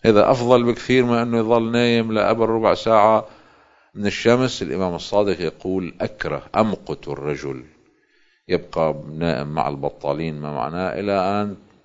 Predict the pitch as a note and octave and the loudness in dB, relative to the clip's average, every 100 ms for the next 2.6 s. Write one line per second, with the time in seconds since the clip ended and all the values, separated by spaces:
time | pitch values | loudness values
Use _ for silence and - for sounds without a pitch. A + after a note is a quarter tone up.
0 | _ _ - F#2+ - F#2+ F2 - G2+ F#2 | _ _ -6 -6 0 0 0 -2 0 0
1 | F2+ - C3 A2+ B2 A#2 A2 B2+ G#2 F#2+ | 0 0 0 2 2 4 8 8 8 4
2 | D#2+ D#2 - D2 C#2 | 2 -4 -6 -8 -8